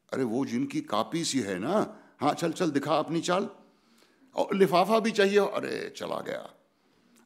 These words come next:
अरे भाई, कोई लिफाफा भी तो लाओ। तू, तू जाकर ले आ मुदे, पर नीले ही रंग का हो। लिफाफे संदूकचे में रखे हैं, लकड़ी के संदूकचे में।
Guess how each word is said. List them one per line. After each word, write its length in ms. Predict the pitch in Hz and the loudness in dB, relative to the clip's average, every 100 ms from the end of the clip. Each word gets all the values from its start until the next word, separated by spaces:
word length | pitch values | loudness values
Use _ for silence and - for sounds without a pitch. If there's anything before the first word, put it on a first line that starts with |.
| - | -2
अरे 120 | 151 | 2
भाई, 140 | 139 | 4
कोई 220 | 165 170 175 | 4 4 4
लिफाफा 500 | 143 - 131 147 160 | 4 4 2 4 2
भी 120 | 143 | 2
तो 120 | 156 | 2
लाओ। 600 | 147 156 220 175 - - - _ _ _ _ _ - - - _ | 4 8 10 8 6 -10 -20 _ _ _ _ _ -8 -8 -10 _
तू, 120 | 185 143 | -8 -4
तू 160 | 196 | -2
जाकर 300 | 160 139 120 | 2 4 4
ले 140 | 104 101 | 2 4
आ 120 | 98 | 4
मुदे, 280 | 101 101 147 - - - _ _ _ _ _ - | 2 2 2 0 -18 -20 _ _ _ _ _ 0
पर 120 | 156 | 2
नीले 320 | 143 147 170 | 6 8 8
ही 160 | 147 147 | 8 8
रंग 200 | 131 123 | 6 2
का 100 | 117 | 0
हो। 360 | 98 80 - _ _ _ _ _ _ - | 0 -6 -12 _ _ _ _ _ _ -6
लिफाफे 360 | 117 131 135 156 | -2 2 4 4
संदूकचे 560 | 143 135 135 139 151 | 4 4 4 4 4
में 100 | 143 | 4
रखे 240 | 113 98 104 | 4 0 -6
हैं, 220 | 85 76 - - - - | -6 -8 -14 -20 -20 -8
लकड़ी 380 | 110 120 135 135 | -4 0 4 4
के 140 | - | 4
संदूकचे 600 | 120 110 104 95 - - | 0 2 2 2 -4 -12
में। 200 | - 57 | -12 -14